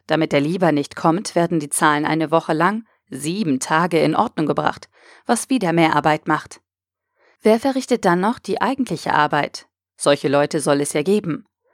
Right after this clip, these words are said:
Alle Handgriffe, alle Arbeiten werden heutzutage vielen sehr klar definierten Projekten zugeordnet, deren Projektleiter nach Plänen agieren. In den Plänen steht natürlich, was abgehakt werden kann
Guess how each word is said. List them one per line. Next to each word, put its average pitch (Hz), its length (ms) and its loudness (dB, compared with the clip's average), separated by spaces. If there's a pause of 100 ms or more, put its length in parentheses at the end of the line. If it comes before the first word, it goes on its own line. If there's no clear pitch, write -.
(140)
Alle 147 300 0
Handgriffe, 165 540 0
alle 160 200 0
Arbeiten 165 520 -2
werden 180 300 -2
heutzutage 175 680 0
vielen 220 360 0
sehr 180 200 0
klar 190 280 2
definierten 180 520 0
Projekten 196 500 -4
zugeordnet, 147 720 0 (400)
deren 139 240 0
Projektleiter 156 800 0
nach 151 200 -6
Plänen 175 400 2
agieren. 156 560 -2 (680)
In 254 160 6
den 254 120 6
Plänen 294 320 4
steht 254 320 -2
natürlich, 254 520 0
was 240 180 -4
abgehakt 147 560 -2
werden 151 280 0
kann 147 320 -2